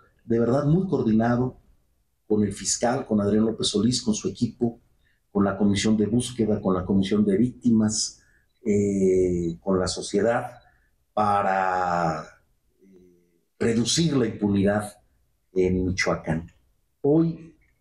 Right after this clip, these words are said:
me dio a conocer el fiscal, salió también en los medios de comunicación,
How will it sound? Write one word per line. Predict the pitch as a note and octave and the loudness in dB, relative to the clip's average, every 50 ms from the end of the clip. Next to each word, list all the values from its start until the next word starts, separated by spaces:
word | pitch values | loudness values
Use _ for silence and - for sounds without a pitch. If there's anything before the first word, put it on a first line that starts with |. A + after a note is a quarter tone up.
| _ _ _ _ _ _ | _ _ _ _ _ _
me | - - A2 G#2+ G#2+ | -4 0 2 2 2
dio | G#2+ A#2 | 2 0
a | A#2 | 0
conocer | - A#2 A2 G#2 G2 - A2+ A2 A2+ | 0 0 0 0 0 0 0 0 0
el | A2 G#2 | 0 0
fiscal, | A2+ G#2 - - - C#3+ D3 - | -2 -4 -2 -2 -2 -2 -2 -4
salió | - - - A2 G2+ G2 G2+ G2 - | -6 -6 -4 -2 0 0 0 0 -2
también | - G2 F#2+ F#2+ F#2+ F#2+ G2 F#2+ F#2+ F#2 - - - | -2 -4 -4 -2 -2 0 2 2 2 0 -2 -6 -14
en | - - F2+ | -20 -20 -20
los | F#2+ G#2 - | -20 -10 -4
medios | F#2+ G2 F#2+ G2 F#2+ G2 | 0 2 2 2 0 -2
de | G2 | -2
comunicación, | - G#2 G2+ G#2+ G#2+ G#2+ G#2+ - A#2 - - C#3+ C#3+ C#3+ C#3 | 0 0 2 2 2 2 0 -2 -2 -2 0 -2 -2 -2 -4